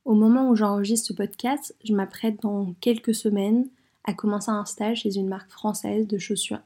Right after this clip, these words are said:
éco-responsables et j'ai vraiment, vraiment très hâte. C'est vraiment mes convictions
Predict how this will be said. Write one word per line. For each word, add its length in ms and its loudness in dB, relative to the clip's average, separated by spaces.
éco-responsables 800 -4
et 80 0
j'ai 180 0
vraiment, 640 -4
vraiment 400 -4
très 340 -8
hâte. 440 -10
C'est 880 6
vraiment 300 4
mes 180 4
convictions 680 -2